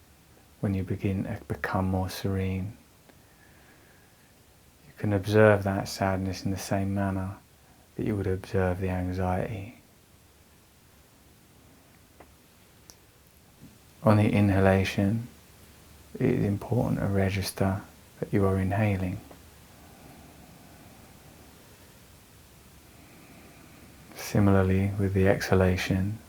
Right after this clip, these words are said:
register that you are breathing out.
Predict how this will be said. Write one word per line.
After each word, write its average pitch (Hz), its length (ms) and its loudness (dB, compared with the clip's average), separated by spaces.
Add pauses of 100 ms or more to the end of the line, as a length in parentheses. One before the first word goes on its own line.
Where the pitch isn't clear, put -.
(120)
register 101 680 0 (840)
that - 100 -4
you 101 140 2
are 92 80 2
breathing 95 400 0
out. 95 300 2